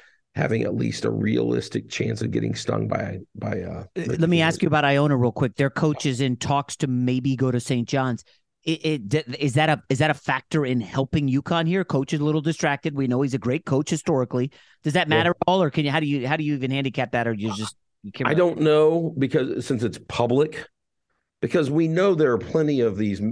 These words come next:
Speaker 1: these mid majors that go win a tournament game and their coaches move on. So a lot of these players have to know, "Oh, my, my coach is moving on. We're, we've had a great year." Um, I mean, if, if I'm Florida Atlantic, I'm probably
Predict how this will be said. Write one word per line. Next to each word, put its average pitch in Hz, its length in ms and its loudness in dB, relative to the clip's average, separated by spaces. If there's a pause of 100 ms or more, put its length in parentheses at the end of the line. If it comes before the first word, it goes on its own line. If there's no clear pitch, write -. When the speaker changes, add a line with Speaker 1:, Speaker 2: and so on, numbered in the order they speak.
(160)
Speaker 1:
these 104 380 -2
mid 107 220 2
majors 101 640 0
that - 120 -2
go 107 180 2
win 101 380 0
a 101 60 -4
tournament 104 420 -2
game 104 500 -2 (340)
and - 140 0
their 113 80 2
coaches 107 360 2
move 98 200 2
on. - 260 -6 (440)
So 107 380 2
a - 60 -4
lot 156 320 2
of 180 60 2
these - 60 -8
players 127 200 0
have 131 140 0
to - 80 -4
know, 110 440 -2 (920)
"Oh, - 260 0
my, 113 200 -2 (140)
my - 160 -2
coach 139 220 0
is 117 100 0
moving 110 280 2
on. 104 340 0
We're, 107 120 2
we've 104 300 -4
had 110 120 0
a 101 40 -2
great 95 220 0
year." 104 360 -4 (180)
Um, 107 260 0
I 110 80 2
mean, 104 160 0
if, 104 140 -2 (180)
if - 140 2
I'm 175 120 4
Florida 165 300 2
Atlantic, 147 380 2
I'm 123 100 0
probably 113 400 0